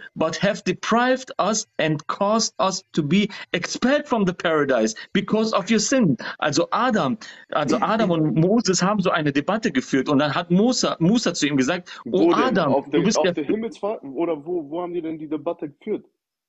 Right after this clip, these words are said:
Speaker 1: Ja, im Himmel sozusagen. Also die
Speaker 2: Bei
Speaker 1: sprechen
Speaker 2: der
Speaker 1: miteinander.
Speaker 2: Himmelfahrt, bei der Himmelfahrt von, von Muhammad
Speaker 1: Jetzt
Speaker 2: sallallahu
Speaker 1: pass,
Speaker 2: alaihi wasallam.
Speaker 1: nein, nein, jetzt pass auf. Guck mal, was er sagt. „O Adam,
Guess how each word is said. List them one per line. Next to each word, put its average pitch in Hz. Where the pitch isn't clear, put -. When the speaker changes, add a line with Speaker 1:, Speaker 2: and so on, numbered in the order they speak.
Speaker 1:
Ja, 196
im 202
Himmel 220
sozusagen. 123
Also 139
die 147
Speaker 2:
Bei 147
Speaker 1:
sprechen -
Speaker 2:
der -
Speaker 1:
miteinander. 110
Speaker 2:
Himmelfahrt, -
bei 143
der 160
Himmelfahrt 160
von, 135
von 139
Muhammad 131
Speaker 1:
Jetzt 180
Speaker 2:
sallallahu -
Speaker 1:
pass, 202
Speaker 2:
alaihi 98
wasallam. 165
Speaker 1:
nein, -
nein, 160
jetzt 151
pass 175
auf. 120
Guck 165
mal, 151
was 143
er 135
sagt. 117
„O 220
Adam, 202